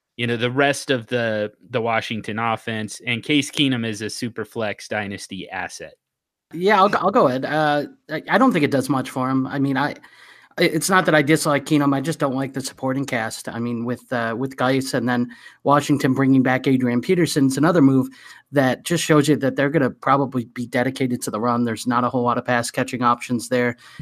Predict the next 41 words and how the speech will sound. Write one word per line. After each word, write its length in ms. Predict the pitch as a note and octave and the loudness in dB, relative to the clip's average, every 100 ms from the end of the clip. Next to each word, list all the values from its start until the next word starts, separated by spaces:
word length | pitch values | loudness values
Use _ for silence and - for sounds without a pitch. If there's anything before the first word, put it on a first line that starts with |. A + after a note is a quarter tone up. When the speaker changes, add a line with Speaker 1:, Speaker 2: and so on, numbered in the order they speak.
| - - | -16 -8
Speaker 2:
Uh, 300 | A2 G#2+ A2 - - | -4 -2 -2 -6 -10
you 120 | C3 | -8
know, 240 | A2 G#2+ F#2+ | -6 -8 -10
y-, 140 | A#2 | -12
you 180 | - B2+ | -6 -4
have 200 | A2+ B2+ | -2 -2
Jordan 300 | A#2+ C3+ B2+ | 0 0 2
Reed, 300 | B2 B2 B2+ - | 0 0 0 -2
but, 180 | A#2 - _ - | -6 -6 _ -8
you 120 | C3+ | -4
know, 80 | A2+ | -2
when 180 | B2 A2 | -2 -2
he's 220 | A#2+ - | -2 2
healthy, 440 | E3 F3+ C3 B2+ C3 _ _ - | 4 4 2 0 -2 _ _ -6
um, 380 | A#2 A2+ A#2 - - | -4 -4 -6 -12 -10
he, 180 | A#2+ - | -10 -10
he 160 | B2 B2+ | -6 -4
seems 320 | - C3 A#2+ | 0 0 0
like 140 | A#2+ | -4
he's 180 | - B2+ | -2 -2
<laughs> 60 | A2 | -2
okay, 300 | - D3+ C3 | -2 0 2
but, 260 | D3 B2 - _ - - _ - | 2 0 -6 _ -20 -20 _ -4
uh, 200 | A#2+ A2+ | -2 -2
that's, 380 | A#2 A#2 - - | -2 -6 -6 -2
that's 480 | B2+ B2 - - _ _ | -2 0 -8 -12 _ _
few 180 | - C#3 | -2 2
and 120 | B2 | 2
far 160 | C3+ B2 | 2 0
between 400 | A#2+ - C3 B2+ | -2 -2 0 0
in 160 | A#2 A#2 | 0 0
the, 180 | A2+ G#2+ | -2 -4
the 80 | A#2+ | -4
games 260 | A#2+ A2+ | -4 -4
that 80 | A2 | -8
he's 180 | C3 A#2+ | -8 -4
actually 360 | A#2 - B2+ | -4 -4 -6
suiting 320 | A#2 C3 B2 B2 | -2 0 2 0
up 160 | - | -2
for. 240 | B2+ A#2+ B2 | 0 2 2
And, 180 | A2 | -2